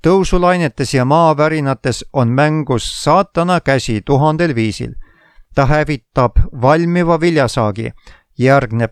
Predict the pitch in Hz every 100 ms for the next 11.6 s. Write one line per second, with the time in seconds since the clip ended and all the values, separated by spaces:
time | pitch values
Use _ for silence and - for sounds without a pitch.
0 | 135 131 165 165 151 151 165 160 _ 127
1 | 127 123 120 104 - 117 - - _ _
2 | _ _ - 165 190 196 - 165 180 170
3 | - 131 151 151 151 143 147 - 135 147
4 | 156 135 117 - 117 110 104 - _ -
5 | 180 208 - 175 160 147 139 127 135 127
6 | 110 123 - 160 - - 165 165 - 156
7 | - 117 113 110 117 - _ _ _ _
8 | - 117 160 214 220 160 175 156 151 139
9 | 147 143 151 - 127 113 151 202 190 185
10 | 151 139 139 135 123 123 131 117 - _
11 | - _ _ - 147